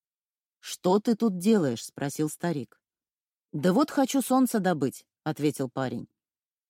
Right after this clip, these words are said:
"Одному трудно будет", сказал старик. "Нужно, чтобы тебе помогли твои соплеменники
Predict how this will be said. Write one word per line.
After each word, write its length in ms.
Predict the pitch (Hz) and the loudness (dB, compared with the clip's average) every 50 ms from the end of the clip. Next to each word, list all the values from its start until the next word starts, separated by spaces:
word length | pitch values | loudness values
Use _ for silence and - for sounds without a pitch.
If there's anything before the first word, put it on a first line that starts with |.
| _ _ | _ _
"Одному 420 | - 160 156 156 170 170 185 202 208 | -2 -2 0 2 2 2 4 2 2
трудно 440 | - 220 208 220 202 185 190 165 143 | 2 2 2 4 4 4 2 2 0
будет", 360 | 131 139 120 123 113 - _ _ _ _ | 0 -2 -4 -4 -6 -8 _ _ _ _
сказал 380 | - - 151 135 117 131 127 | -12 -8 -6 -4 -4 -4 -6
старик. 500 | - - - 135 131 127 123 - - _ _ _ _ _ _ _ _ _ _ _ - | -6 -6 -6 -4 -4 -4 -6 -8 -12 _ _ _ _ _ _ _ _ _ _ _ 2
"Нужно, 400 | 180 202 226 240 202 208 220 214 | 4 6 6 6 4 4 2 0
чтобы 300 | - - 214 190 196 202 | 2 0 0 0 0 0
тебе 280 | - 202 175 208 190 | -2 0 2 2 2
помогли 480 | - 185 185 190 190 185 190 202 202 - | 2 2 2 2 2 2 2 2 2 2
твои 240 | - 147 156 151 147 | 2 0 0 0 0
соплеменники 960 | - - - - 147 147 151 170 202 226 214 196 156 131 - - 120 110 | -2 -6 -6 -2 -2 0 2 4 4 4 4 4 2 0 -2 -6 -8 -8